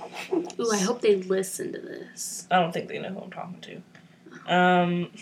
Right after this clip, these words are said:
Speaker 2: I don't know, but he had two, but it might have not been me. That's the thing. He had two people he gave elephant tattoos to. But it wasn't that terrible of an experience, and I'm gonna get more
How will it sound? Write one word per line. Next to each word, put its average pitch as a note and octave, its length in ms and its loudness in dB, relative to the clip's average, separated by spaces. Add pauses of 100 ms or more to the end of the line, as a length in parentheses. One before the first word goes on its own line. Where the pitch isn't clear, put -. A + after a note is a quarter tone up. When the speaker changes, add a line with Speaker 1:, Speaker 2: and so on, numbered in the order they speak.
(1400)
Speaker 2:
I F3 100 0
don't E3+ 120 2
know, D#3 220 -2 (300)
but E3 320 2 (720)
he G3+ 140 4
had B3+ 200 8
two, - 380 -4
but A#3 200 10
it G3 120 8
might G#3 220 12
have G#3 140 8
not F3+ 260 8
been D3+ 240 0
me. - 380 -14
That's D#3 220 4
the C#3+ 80 -2
thing. D#3 340 -8 (560)
He G3+ 100 6
had F3 160 8
two G#3+ 240 4
people F#3 280 0
he E3 80 2
gave D#3+ 180 0
elephant C#3+ 380 6
tattoos - 440 -6
to. - 140 -10 (1700)
But G#3+ 260 12
it A3+ 160 6
wasn't E4+ 640 6
that E3+ 420 10
terrible D3+ 920 0
of D#3+ 120 0
an D3 100 -4
experience, C#3+ 560 -6
and D3+ 100 -2
I'm D#3+ 140 -2
gonna D#3+ 280 -4
get F3 240 -4
more D#3+ 460 -8